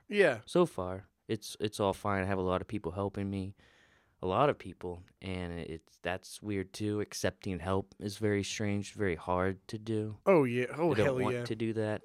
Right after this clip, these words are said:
Speaker 1: We the same.
Speaker 2: But, uh, but yeah, so far so good. We're heading in a good direction, and we're going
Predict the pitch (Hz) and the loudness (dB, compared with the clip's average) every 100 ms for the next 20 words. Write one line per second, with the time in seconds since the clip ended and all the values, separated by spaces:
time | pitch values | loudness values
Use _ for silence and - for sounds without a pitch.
0 | - 156 127 - 127 143 131 123 113 - | 0 0 2 0 2 2 2 -4 -8 -18
1 | 110 107 101 95 90 90 - _ _ _ | -8 -4 -2 -2 -4 -8 -14 _ _ _
2 | - - - - 120 165 101 - _ _ | -20 -20 -16 0 6 6 6 -2 _ _
3 | _ _ _ 58 - - - - 117 - | _ _ _ -20 -14 -14 -8 -2 -2 0
4 | 123 117 - 110 104 117 117 101 101 107 | 0 0 -2 -4 -2 -2 -2 -4 -2 -2
5 | 107 104 98 98 98 - 95 92 98 - | -2 -2 -4 -4 -6 -6 -6 -4 -6 -6
6 | 110 113 120 95 95 95 95 95 92 92 | -6 -6 -8 -8 -6 -6 -6 -6 -6 -6
7 | 90 | -8